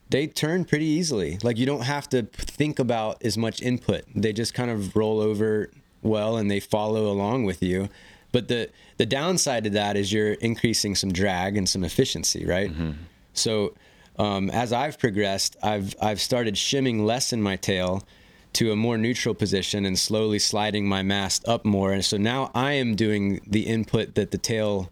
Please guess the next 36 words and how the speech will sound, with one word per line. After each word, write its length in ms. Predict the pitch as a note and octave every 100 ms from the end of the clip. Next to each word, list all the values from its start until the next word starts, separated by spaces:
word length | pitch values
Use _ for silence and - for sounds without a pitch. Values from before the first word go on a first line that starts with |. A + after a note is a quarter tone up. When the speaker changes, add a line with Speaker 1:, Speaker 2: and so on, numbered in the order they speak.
| -
Speaker 1:
would 240 | G#2+ A#2
have 140 | G2 E2+
done. 360 | F2+ C2 F2 - _ -
Speaker 2:
Yep. 140 | G#2+
Speaker 1:
And 100 | C3
I'm 100 | D3+
comfortable 420 | - G3+ F#3 C3
with 160 | A2 G2
that 200 | G#2 F2
now 200 | F#2+ F#2
because 420 | F#2 - A2+ G2+ - - - - - -
I've 200 | G#2+ G2
gotten 300 | B2 A#2 A2+
so 180 | - B2
many 180 | A2+ G2
hours 380 | A2+ A#2+ G#2+
on, 360 | G#2 G2 F#2+ F#2 - -
uh, 60 | -
flying 420 | - A#2 B2 G#2
on 140 | F#2+
foil 440 | - C#3 D#3+ G2 F#2
that, 200 | F#2+ - _ - _ -
you 100 | G#2+
know, 120 | G2+
those, 380 | G2 A#2 G#2 - - - -
those 220 | B2+ C#3+
controls 480 | - B2+ - C#3 C3
come 180 | - A2+
naturally 460 | A2+ A#2+ - G#2+ G2+
for 160 | G#2
me 260 | G2+ G2 G2
now, 400 | G2 A2 A2+ G#2+
whereas 420 | G2 F#2+ F#2+ F#2
in 100 | G#2+
the 80 | G2
beginning, 600 | G2 G#2 B2 A2 G2